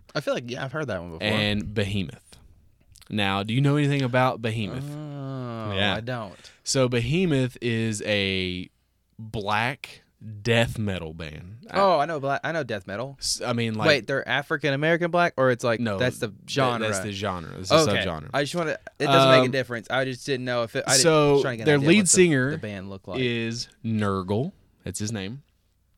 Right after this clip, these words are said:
Speaker 2: and he is extremely anti-Christianity, right? So the f-,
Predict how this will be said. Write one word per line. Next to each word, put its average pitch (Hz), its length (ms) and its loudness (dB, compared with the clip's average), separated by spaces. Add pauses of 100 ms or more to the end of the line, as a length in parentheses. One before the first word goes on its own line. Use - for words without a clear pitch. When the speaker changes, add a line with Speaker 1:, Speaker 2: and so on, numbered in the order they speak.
(360)
Speaker 2:
and 113 120 -6
he 131 220 2
is 117 160 0
extremely 101 1160 -2 (760)
anti-Christianity, 90 1120 -4
right? 90 220 -4 (600)
So 170 640 0 (400)
the 143 180 -14
f-, - 200 -16